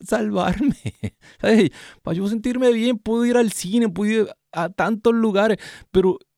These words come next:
la razón, o sea, eh, eh, eh, duh, la razón por la que vamos a, a, y no-, nos congregamos es porque nos queremos salvar, porque estamos buscando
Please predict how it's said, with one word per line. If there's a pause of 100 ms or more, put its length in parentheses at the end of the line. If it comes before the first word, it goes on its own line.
la
razón,
o
sea,
eh,
eh,
eh, (100)
duh, (600)
la
razón
por
la
que
vamos
a,
a,
y
no-,
nos
congregamos
es
porque
nos
queremos
salvar, (480)
porque
estamos
buscando